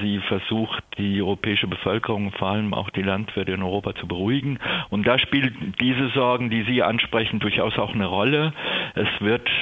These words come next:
angekündigt, dass natürlich, ähm, dieses Abkommen nicht europäische Standards,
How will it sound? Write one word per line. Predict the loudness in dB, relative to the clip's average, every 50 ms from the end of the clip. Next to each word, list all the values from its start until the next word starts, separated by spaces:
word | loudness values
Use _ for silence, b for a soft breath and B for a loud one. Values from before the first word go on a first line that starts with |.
| 0 0
angekündigt, | 0 0 2 2 0 0 0 0 0 2 2 2 2 2 2 0 0 0
dass | 2 2 2 0 -2 -4 0
natürlich, | 0 0 0 0 0 0 2 2 4 4 2 2 2 0 0 0 0 0 -2 0
ähm, | 2 2 4 4 4 4 2 2 2 0 -2 -4 B B B B B B B B B B
dieses | 0 2 2 4 4 4 4 4 2 2 0 -4 -6 -6 -4 -2 0 2
Abkommen | 2 2 0 -2 -2 -2 0 0 2 2 2 2 2 2 4 4
nicht | 4 4 4 2 2 0 2 2
europäische | 2 2 2 0 0 2 2 2 4 2 2 2
Standards, | 0 0 2 0 2 2 2 2 4 4 2 0 0